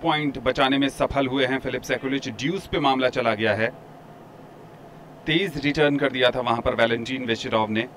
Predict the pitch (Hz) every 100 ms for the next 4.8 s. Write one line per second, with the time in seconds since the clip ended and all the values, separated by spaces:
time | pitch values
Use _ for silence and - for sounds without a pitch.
0 | - - - - - - 135 147 175 170
1 | 113 143 208 - 156 151 151 147 135 135
2 | 147 147 151 131 - 131 131 - 131 135
3 | 135 131 117 110 113 110 113 113 110 101
4 | 98 104 - 98 95 98 90